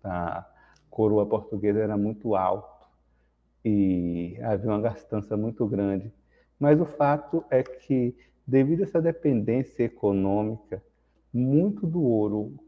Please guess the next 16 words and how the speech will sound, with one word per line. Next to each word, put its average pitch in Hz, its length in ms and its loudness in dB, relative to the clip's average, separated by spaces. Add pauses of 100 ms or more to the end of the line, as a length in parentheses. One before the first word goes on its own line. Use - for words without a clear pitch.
(300)
colhido 104 480 2
aqui, 113 520 -4 (720)
ele 107 360 4 (220)
passa 113 580 -2 (680)
de 123 120 0
Portugal 117 1120 -2 (260)
e 117 100 -2
ele 117 180 2
acaba 120 400 -2
ficando 117 720 -4
na, 123 1200 -4
na 104 140 0
Inglaterra. 110 680 0 (2500)
O 185 160 6
ouro, 196 240 8
ele, 208 160 4